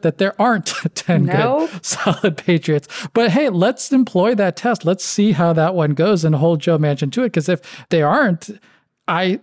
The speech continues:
Speaker 1: believe that we can all rightly demand that Joe Manchin understand that it is six fifty Democratic votes that is the future of passing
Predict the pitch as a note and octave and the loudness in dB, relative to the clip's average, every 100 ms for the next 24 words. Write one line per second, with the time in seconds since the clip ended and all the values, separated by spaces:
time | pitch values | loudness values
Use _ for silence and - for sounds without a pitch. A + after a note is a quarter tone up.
0 | _ D3+ E3 E3 C4+ A3 D#3+ D#3+ D#3 E3 | _ 0 2 2 0 0 -2 0 -2 -2
1 | F3 D#3+ D#3+ C#3+ D#3 E3 D3 D3 C#3 D#3+ | 0 2 2 2 0 0 0 0 0 -2
2 | D#3 D#3 C#3 C3 C#3 E3+ C#3+ C#3 - C3+ | -2 -2 -2 -4 -4 -4 -2 -4 -6 -4
3 | D3 C#3+ - - D#3+ C#3 C3 - E3 - | -2 -4 -6 -6 -4 -4 -6 -4 -4 -4
4 | - - G3 G3 G3 F3 D#3+ D#3 - D3 | -16 -4 -2 0 0 0 0 0 0 -2
5 | C#3 F#3+ G#3+ - - - - - C#3+ C3+ | 0 -2 -2 -6 -14 -18 -18 -6 -2 -2
6 | B2+ C3 D3+ D3 C3+ A#2+ - C#3 B2+ C#3+ | -4 -2 -2 0 -2 -4 -4 -4 -4 -6